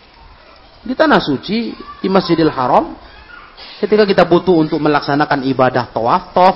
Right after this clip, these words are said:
itu harus bersuci. Harus. Kita harus bersuci kalau tawaf. Nah,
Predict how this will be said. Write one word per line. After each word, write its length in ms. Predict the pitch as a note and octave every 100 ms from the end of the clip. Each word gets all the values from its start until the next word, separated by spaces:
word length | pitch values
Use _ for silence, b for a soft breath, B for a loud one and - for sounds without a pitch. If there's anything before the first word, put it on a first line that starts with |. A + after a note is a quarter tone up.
| F#3
itu 80 |
harus 160 | A3+ G3
bersuci. 560 | F3 E3+ G#3+ - G#3 F3+ - - - - - - - D3
Harus. 320 | F3 B3+ B3 - - - - - - - _ _ _ - - - - - -
Kita 160 | - F3+
harus 80 | F#3+
bersuci 400 | D#3+ D#3 G3 F#3
kalau 240 | C#3+ C#3
tawaf. 260 | C3+ A2 - - - _ - - - - - - - - -
Nah, 240 | - G2+